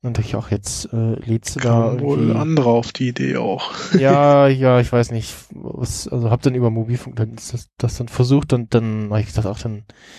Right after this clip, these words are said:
Speaker 1: buche ich jetzt hier das, äh, Upgrade zu meinem Tarif noch. Und dann hat aber die Folge auch nur, äh, ja, ein paar M B. Also hier steht irgendwie auch so ein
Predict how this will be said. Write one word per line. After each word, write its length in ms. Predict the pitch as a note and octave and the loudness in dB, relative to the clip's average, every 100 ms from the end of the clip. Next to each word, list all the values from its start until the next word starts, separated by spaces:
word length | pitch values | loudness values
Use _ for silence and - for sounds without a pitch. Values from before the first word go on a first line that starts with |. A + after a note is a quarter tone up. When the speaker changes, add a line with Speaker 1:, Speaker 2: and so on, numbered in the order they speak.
| - - - - - - - - _ | -20 -20 -20 -20 -20 -20 -20 -20 _
Speaker 1:
buche 160 | E3+ C#3 | 0 4
ich 40 | |
jetzt 140 | C#3+ - | 2 4
hier 140 | D3+ | 4
das, 260 | C3+ - - | 4 2 -4
äh, 400 | F3+ C#3+ C3 B2 A2+ - - | 2 4 6 4 2 0 -2
Upgrade 480 | C#3+ D3 - D#3 D3+ | -2 -4 2 0 2
zu 160 | - | -2
meinem 220 | C#3+ C3+ | -2 -2
Tarif 380 | - B2 D#3 - | 0 0 -2 -2
noch. 320 | F3 F3 - - - _ _ _ _ _ _ _ _ _ _ - - - _ _ | -2 -2 -4 -14 -20 _ _ _ _ _ _ _ _ _ _ -20 -20 -20 _ _
Und 460 | - C3+ B2+ A#2 A#2+ | 2 4 4 0 0
dann 300 | A#2+ A#2+ A2 | 0 0 -4
hat 160 | A2 | -2
aber 180 | A#2+ A#2+ | 0 0
die 140 | A2+ A#2+ | -2 -6
Folge 360 | - B2 A#2 | -2 0 2
auch 240 | A2 A2+ - | -2 -6 -8
nur, 460 | A#2 A#2+ A#2 A#2 - - - | -4 2 4 2 0 -8 -4
äh, 1500 | A2+ A2 A2 A2 A2 A2 A2 - _ _ _ _ _ _ - | 0 0 2 2 2 2 -2 -6 _ _ _ _ _ _ -6
ja, 140 | G#2 G2+ | -4 -4
ein 80 | G2+ | -2
paar 280 | A2 G#2+ | 0 0
M 140 | - A2 | 0 -2
B. 220 | G#2+ G#2+ | 2 2
Also 180 | G#2 G#2+ | 2 0
hier 140 | G#2+ | -2
steht 180 | A2 - | -4 -4
irgendwie 180 | A#2+ G#2+ | -4 -4
auch 60 | G#2 | -4
so 140 | - | -6
ein 260 | A2 G#2 | -8 -8